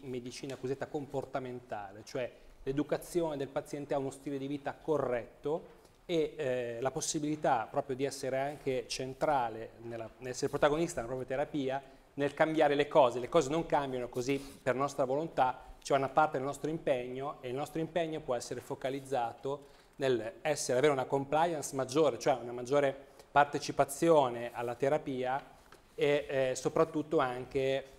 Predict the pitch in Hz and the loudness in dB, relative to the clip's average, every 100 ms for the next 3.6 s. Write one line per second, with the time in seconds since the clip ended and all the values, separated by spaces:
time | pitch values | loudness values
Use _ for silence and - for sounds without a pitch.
0 | - - - - 143 170 175 175 175 185 | -20 -20 -14 -6 0 2 4 6 10 12
1 | 151 120 117 113 143 - 147 151 131 - | 12 10 2 -4 -2 0 6 8 8 4
2 | - 156 139 131 170 160 127 147 127 - | 0 0 -2 -2 0 0 0 -2 0 0
3 | 151 143 127 120 131 135 | 2 2 0 0 0 -2